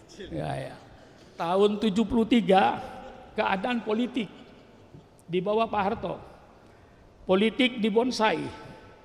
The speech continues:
Speaker 2: Artinya dibonsai,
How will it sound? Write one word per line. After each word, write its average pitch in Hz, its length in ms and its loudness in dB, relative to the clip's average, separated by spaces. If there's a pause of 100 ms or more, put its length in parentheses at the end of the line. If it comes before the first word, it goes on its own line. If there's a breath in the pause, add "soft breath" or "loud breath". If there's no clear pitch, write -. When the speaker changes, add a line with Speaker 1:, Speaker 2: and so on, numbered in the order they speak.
(1200)
Speaker 2:
Artinya 190 440 -2
dibonsai, 196 680 2